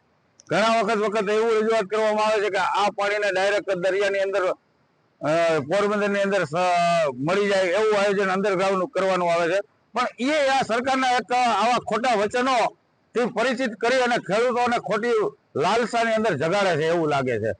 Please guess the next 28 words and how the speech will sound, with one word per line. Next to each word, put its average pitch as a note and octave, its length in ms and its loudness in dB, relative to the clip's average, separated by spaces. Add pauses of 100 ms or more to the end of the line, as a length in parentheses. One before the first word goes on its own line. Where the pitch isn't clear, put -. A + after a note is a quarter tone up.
(440)
બાકી A#3 260 -2
તો A#3 140 2
તમારી A#3 320 0
સમક્ષ G#3+ 520 -4
છે, A3 220 2 (280)
આજે G#3 460 2 (220)
ભર G3+ 180 0
શિયાળાની A3 460 0
અંદર G#3+ 280 0
આ G#3 160 2
પાણીની G#3 400 -2
અંદર G3+ 220 0
પૂર G#3 320 0
આવ્યું C#3 280 0 (180)
નદીની F3 400 -2
અંદર, A2 200 -2 (360)
અને F3+ 140 -2
ઈ A3 300 0
પૂર B3 320 0
પાછું C4 260 0
નવીન D4+ 260 0
પ્રકારનું A3 380 -2
હોય, F#2+ 160 -2 (360)
સફેદ B3+ 400 0
પાણીના A#3+ 480 0
પરપોટા A3 500 -2
સાથે F#3 260 -2
પૂર. D#3 320 -4